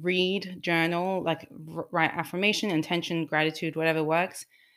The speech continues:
C B D tea, skincare routine, like, add a little bit of extra time.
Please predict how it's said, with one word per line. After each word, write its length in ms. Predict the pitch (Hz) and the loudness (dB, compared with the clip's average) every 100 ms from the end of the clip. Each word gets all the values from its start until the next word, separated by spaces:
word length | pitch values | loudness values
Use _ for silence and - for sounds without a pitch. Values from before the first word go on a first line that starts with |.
| - | -8
C 240 | - 196 | -4 -2
B 120 | 180 180 | 0 0
D 200 | 185 180 | -2 -4
tea, 600 | - 196 202 208 208 - | -4 -2 0 0 -2 -6
skincare 600 | - - 185 180 185 180 | -6 -2 0 0 0 0
routine, 400 | 185 185 190 185 | 0 -2 -2 0
like, 160 | 160 151 | -2 -2
add 280 | - 165 160 | -2 0 0
a 60 | 160 | 0
little 260 | 175 175 | 0 0
bit 100 | 170 | 0
of 60 | 175 | -2
extra 400 | 170 - 170 165 - _ | -2 -6 -6 -6 -8 _
time. 520 | - 175 175 170 170 | -6 -4 -2 -2 -4